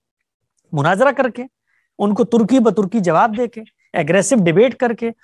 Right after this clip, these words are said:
उनको बता के "अच्छा मेरे इल्म पर हमला आवर हुए हो, मैं तुम्हारे इल्म के भी कली खोलता हूँ।" नहीं, एक रवैया।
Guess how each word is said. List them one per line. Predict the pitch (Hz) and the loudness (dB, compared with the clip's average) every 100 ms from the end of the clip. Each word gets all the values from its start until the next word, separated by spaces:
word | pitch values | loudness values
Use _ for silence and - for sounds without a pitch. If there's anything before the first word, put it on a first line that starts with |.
| _ | _
उनको | 208 208 247 | -2 0 2
बता | 214 202 208 | 2 2 0
के | 208 | 0
"अच्छा | 175 - 277 285 _ _ | -4 -2 -2 -4 _ _
मेरे | 147 214 262 | -2 0 2
इल्म | 262 247 | 0 0
पर | 240 | 0
हमला | 226 247 | 0 0
आवर | 214 233 | 2 2
हुए | 262 269 | 2 2
हो, | 294 - _ | 0 -2 _
मैं | 185 254 | -4 -4
तुम्हारे | 247 226 226 | 0 0 0
इल्म | 226 220 | 0 -2
के | 214 | -6
भी | 196 | -6
कली | 190 190 | -6 -6
खोलता | - 156 135 143 | -4 -6 -6 -12
हूँ।" | 117 | -6
नहीं, | 143 185 131 _ _ - | -2 -2 -4 _ _ -4
एक | 170 180 - | -2 -2 -6
रवैया। | 127 156 208 202 123 | -2 0 2 0 -2